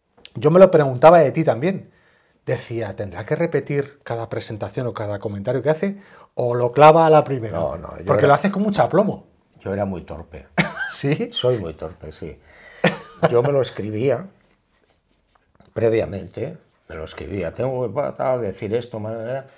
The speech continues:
Speaker 2: y luego llegaba, me ponía delante de la cámara y me equivocaba
Speaker 1: ¿Sí?
Speaker 2: cada dos por tres. Y, "Ah, corte, venga, otra vez". <coughs> Hablando de eso,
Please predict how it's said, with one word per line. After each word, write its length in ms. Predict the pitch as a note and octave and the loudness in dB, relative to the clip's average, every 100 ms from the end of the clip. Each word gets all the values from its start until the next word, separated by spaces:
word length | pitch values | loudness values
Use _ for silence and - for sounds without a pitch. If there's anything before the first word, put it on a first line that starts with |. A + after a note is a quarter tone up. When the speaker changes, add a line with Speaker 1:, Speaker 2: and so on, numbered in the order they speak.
| _ _ | _ _
Speaker 2:
y 120 | - A#2 | -10 -4
luego 220 | C3 D3 | 2 2
llegaba, 380 | B2+ A2+ C3+ D#3+ | 2 0 0 0
me 140 | A2+ | -2
ponía 340 | G2 F#2+ A2 | -2 -2 2
delante 380 | A2+ A#2 A2+ A#2+ | 2 2 -2 -4
de 100 | A#2+ | -4
la 140 | B2 A#2+ | -2 -4
cámara 460 | C#3 C#3 D3+ E3 - | -6 -6 -6 -6 -8
y 80 | |
me 120 | G#2 F2+ | -10 -10
equivocaba 720 | - D#2 E2+ F2+ G#2 B2 - _ _ | -12 -12 -10 -4 -2 -2 -6 _ _
Speaker 1:
¿Sí? 440 | - G#2+ A2 G3 - - | -16 -10 -10 -10 -14 -8
Speaker 2:
cada 260 | F2+ F2 | -6 -4
dos 160 | F#2+ A2 | -4 -6
por 220 | - A2+ | -6 -8
tres. 420 | F#2+ G#2 - - _ _ _ _ - | -6 -6 -8 -16 _ _ _ _ -18
Y, 280 | G#2+ F2 F2 D2 - - | -16 -14 -16 -20 -20 -20
"Ah, 140 | - - | -18 -6
corte, 580 | E3 F#3 F#3 C#3 A#2+ G#2 G2+ | 2 2 0 -6 -6 -8 -2
venga, 360 | A#2+ G2 E2 | -2 -2 -2
otra 300 | B2 C#3 A#2 E2 | -2 -2 -4 -8
vez". 140 | F2+ E3 - - - - - | -14 -16 -16 -12 -12 -10 -4
<coughs> 340 | D#3 G#2+ A2 - _ _ _ _ | 0 0 -4 -12 _ _ _ _
Hablando 460 | F#2+ G2 D3 D#3 C#3+ | -6 0 0 0 0
de 100 | C3+ | -2
eso, 300 | - E3 | -2 -4